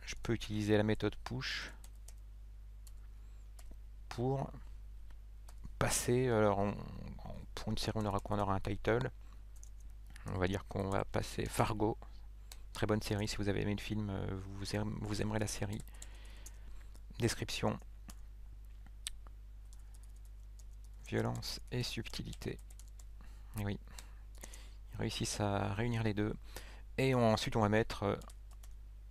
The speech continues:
time posted pour avoir un timestamp. Ce sera tout simplement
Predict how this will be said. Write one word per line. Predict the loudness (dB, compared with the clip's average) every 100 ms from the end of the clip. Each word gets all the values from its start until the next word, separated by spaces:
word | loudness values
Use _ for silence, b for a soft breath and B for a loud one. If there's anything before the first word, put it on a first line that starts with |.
| -12 -12 -10 -10 -2
time | 0 0
posted | 2 2 0 0 -2 -2 -2
pour | 8 8
avoir | 8 4
un | 6 4
timestamp. | 2 0 2 4 4 2 -6 -10 B B B -12 -12 -12 -12 -12 -12 -12 -12 -12 -12 -12 -12 -12 -12 -12 -14 -14 -14 -14 -12 -10 -8
Ce | -6
sera | -2
tout | -2
simplement | 2 4 4 2